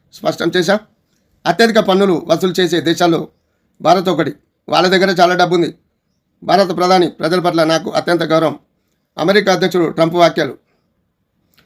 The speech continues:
టారిఫ్ల విషయంలో ఎవరికి మినహాయింపు లేదని ప్రధాని నరేంద్ర మోదీతో స్వయంగా చెప్పినట్లు అమెరికా అధ్యక్షుడు డొనాల్డ్ ట్రంప్ వెల్లడించారు. ఈ విషయంలో తనతో ఎవరు వాదించలేరని స్పష్టం చేశారు.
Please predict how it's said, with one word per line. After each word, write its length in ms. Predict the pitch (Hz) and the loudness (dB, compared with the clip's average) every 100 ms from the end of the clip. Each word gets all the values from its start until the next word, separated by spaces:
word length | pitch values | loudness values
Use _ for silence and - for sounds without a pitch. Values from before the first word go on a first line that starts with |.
| _ _ - | _ _ 0
టారిఫ్ల 340 | 165 208 202 | 2 4 2
విషయంలో 340 | 202 190 202 190 | 0 0 0 2
ఎవరికి 340 | 170 180 190 | 2 0 0
మినహాయింపు 400 | 175 180 185 165 | 2 2 0 0
లేదని 440 | 175 175 170 170 135 | 0 2 2 0 -2
ప్రధాని 420 | 139 151 160 123 _ _ _ 139 | -2 0 0 -2 _ _ _ -2
నరేంద్ర 240 | 165 180 | 0 2
మోదీతో 320 | 175 175 185 | 0 0 -4
స్వయంగా 280 | 170 165 175 | -2 0 0
చెప్పినట్లు 540 | 170 180 165 160 165 - _ _ _ _ | -2 -2 -4 -2 -4 -6 _ _ _ _
అమెరికా 340 | - 165 180 180 | -4 -2 0 -2
అధ్యక్షుడు 340 | 165 175 160 | -2 -4 -6
డొనాల్డ్ 340 | - 175 185 175 | -2 0 0 0
ట్రంప్ 180 | 175 | -2
వెల్లడించారు. 500 | 165 175 175 165 143 - _ _ _ _ - | 0 0 0 -2 -6 -10 _ _ _ _ -6
ఈ 80 | 156 | -2
విషయంలో 460 | 160 185 196 220 - _ - | 0 0 0 -2 -6 _ -4
తనతో 240 | 156 165 | -2 0
ఎవరు 240 | 170 170 180 | 0 0 0
వాదించలేరని 640 | 160 175 180 175 175 190 | 0 0 -2 -2 0 -2
స్పష్టం 340 | - 160 170 170 | -4 -4 -4 -2
చేశారు. 260 | 170 156 | -2 -2